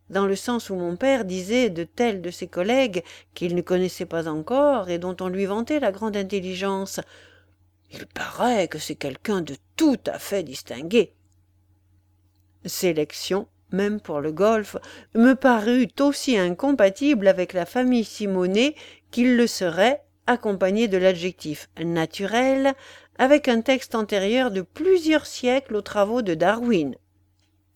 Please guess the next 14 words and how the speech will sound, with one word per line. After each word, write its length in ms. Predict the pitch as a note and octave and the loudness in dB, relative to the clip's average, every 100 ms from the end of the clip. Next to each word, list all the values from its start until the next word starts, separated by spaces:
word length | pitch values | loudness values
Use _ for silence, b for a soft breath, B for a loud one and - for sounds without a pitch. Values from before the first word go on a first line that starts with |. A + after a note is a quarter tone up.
| _ _ _ _ - | _ _ _ _ 2
Laps 500 | G#3 A3+ A3+ - E3 | 4 6 2 -8 -10
de 160 | D#3 | -10
temps 360 | C#3+ - G3 G#3+ b b b | -10 0 0 0 b b b
me 100 | G#3+ | -2
sembla 400 | A3+ C4+ C4 D4 | 0 0 4 4
de 120 | C#4 C#4+ | 4 4
meilleur 400 | D4+ D#4+ F4+ C4+ | 2 4 2 2
augure 360 | B3+ C#4+ C#4+ | 2 0 0
encore. 640 | D3 D3+ B2 B1+ G1+ - _ _ _ _ _ _ _ _ _ _ _ _ | -4 -6 -6 -4 -6 -10 _ _ _ _ _ _ _ _ _ _ _ _
Enfin, 420 | B3+ B3 - D#3+ - B B B B | -4 -4 -2 -4 -6 B B B B
m'apparut 540 | A#3+ C#4+ C#4+ C4+ C4 | 4 6 8 6 6
l'évidence 680 | B3+ C4 B3 G3 F3 E3+ D#3+ | 4 2 2 2 0 -2 -4
de 100 | E3+ | -6
bouleversements 1120 | E3 D3+ A#3 C#4 G#3+ G3+ - - D#3+ D#3 F3 | -6 -2 0 2 0 -4 -6 -8 -8 -6 -6